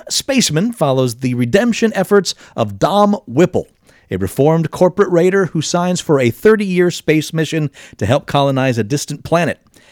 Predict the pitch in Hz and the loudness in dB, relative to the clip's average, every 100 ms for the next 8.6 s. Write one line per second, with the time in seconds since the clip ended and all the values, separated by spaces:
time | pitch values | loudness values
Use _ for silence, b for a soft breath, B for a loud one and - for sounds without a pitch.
0 | b b b 123 120 131 117 127 117 123 | b b b -2 -2 -4 0 0 0 2
1 | 135 151 139 - 107 - 120 - 113 135 | 2 2 -2 -4 -6 -2 -4 -2 -4 -4
2 | 160 - 123 107 117 - 123 127 190 233 | -4 -4 -4 -2 -4 -4 -2 0 0 2
3 | 208 b b b - 101 104 170 165 175 | 2 b b b -10 -2 2 2 2 0
4 | 147 147 - 214 208 190 175 143 147 147 | 2 0 2 2 2 0 -2 0 0 0
5 | 151 - 170 202 165 - 165 151 143 147 | 0 0 0 2 0 0 0 2 2 0
6 | 104 98 156 156 147 131 113 107 104 b | -4 0 4 4 2 0 -2 -2 -4 b
7 | b b b _ - 110 104 123 131 127 | b b b _ -4 2 4 4 2 0
8 | 123 104 107 95 113 82 | -2 -2 -6 0 0 0